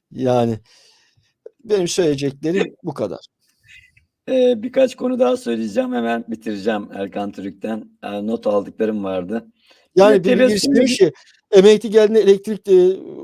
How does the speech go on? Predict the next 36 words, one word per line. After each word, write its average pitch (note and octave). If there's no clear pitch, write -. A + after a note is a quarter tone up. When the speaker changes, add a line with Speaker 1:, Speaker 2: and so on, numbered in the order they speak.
Speaker 1:
ne F3+
demiş? F3+
Elektrik F#3
olmayacak. D#3+
Doğru. F3+
O F#3+
zamana F#3
kadar F#3
atom F#3
bombası E3
ile D3+
teknoloji D#3+
yok F3
olmuş C3+
olacak. B2+
Evet, F#3
yani D#3
şimdi E3
böyle E3+
ş-, -
iz-, E3
şeyler E3+
var, A#3+
i-, D#3
iddialar C3+
var. D3+
Speaker 2:
Ya, C#3
Speaker 1:
Bu -
tür -
Speaker 2:
elektriğin E3
Speaker 1:
açıklamalar E3+
da D3+
var. E3+
Speaker 2:
ötesinde, F3+
elektriğin D#3
ötesinde D#3+